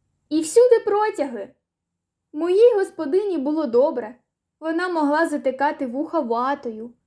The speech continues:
Море то гарчить, то шипить, то мовчить. Повний безлад.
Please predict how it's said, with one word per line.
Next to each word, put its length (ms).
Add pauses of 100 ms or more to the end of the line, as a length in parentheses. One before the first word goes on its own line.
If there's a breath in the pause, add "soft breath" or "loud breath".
(580)
Море 440
то 120
гарчить, 880 (100)
то 140
шипить, 960 (300)
то 200
мовчить. 880 (280)
Повний 440
безлад. 500